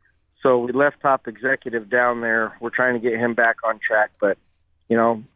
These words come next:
both horses maybe have lost a step, and, and, uh,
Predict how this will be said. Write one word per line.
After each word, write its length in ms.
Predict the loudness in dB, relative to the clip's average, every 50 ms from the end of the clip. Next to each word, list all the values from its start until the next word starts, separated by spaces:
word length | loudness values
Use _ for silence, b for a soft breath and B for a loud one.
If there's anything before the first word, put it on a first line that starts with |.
| _ _ _ _ _ -2
both 180 | 0 0 0
horses 380 | 2 2 2 2 0 -4 -12 -6
maybe 240 | -4 -2 -2 0 0
have 120 | 0 0 2
lost 280 | 2 2 2 0 -2 -8
a 40 | -20 -20 _ _
step, 300 | -4 -4 -4 -4 _ -2
and, 260 | -4 -4 -4 -6 -10
and, 440 | -8 -6 -6 -4 -4 -2 -2 -2 -2
uh, 340 | -2 0 0 0 0 -2